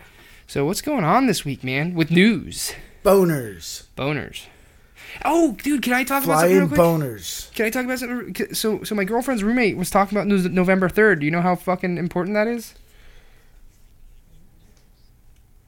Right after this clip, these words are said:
Speaker 2: Yeah.
Speaker 1: No, you don't.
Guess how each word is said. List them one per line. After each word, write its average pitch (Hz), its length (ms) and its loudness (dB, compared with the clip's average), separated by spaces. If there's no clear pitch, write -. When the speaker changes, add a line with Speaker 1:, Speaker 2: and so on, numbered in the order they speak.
Speaker 2:
Yeah. 175 560 2
Speaker 1:
No, 147 140 -2
you 123 120 -2
don't. 107 180 -6